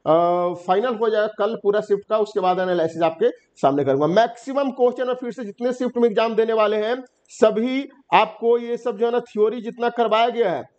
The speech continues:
उस पे ज्यादा ध्यान देना है। मैक्सिमम आपको हूबहू same to same लगभग क्वेश्चन आपके एग्जामों में से आए हैं। क्वेश्चन जो आपको सिलेबस में पढ़ाया गया है, आपको एप्लीकेशन में उसमें से आ रहे हैं, ठीक है ना। और आपको ध्यान देना है कि जितने भी midwifery का जो chapter कर, अम, ये जो है ना,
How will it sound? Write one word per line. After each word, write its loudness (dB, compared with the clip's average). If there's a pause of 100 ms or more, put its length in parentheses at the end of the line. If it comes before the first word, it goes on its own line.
(180)
उस 0
पे 0
ज्यादा 2
ध्यान -2
देना -2
है। 0
मैक्सिमम -2
आपको -2
हूबहू -2
same -2
to -4 (100)
same 2
लगभग -2
क्वेश्चन 0
आपके -4
एग्जामों 0
में -2
से -8
आए 0
हैं। -6
क्वेश्चन 0
जो -2
आपको -2 (180)
सिलेबस 0
में -10
पढ़ाया 0
गया -6
है, -2
आपको -6
एप्लीकेशन -4
में -2
उसमें -6
से -4
आ 0
रहे -4
हैं, -10 (1200)
ठीक 2
है 2
ना। -2
और 4
आपको -2
ध्यान -4
देना 0
है 0
कि -10
जितने -2
भी 2
midwifery 0
का -2
जो -2
chapter -2
कर, -2
अम, -2
ये 0
जो -2
है -2
ना, -2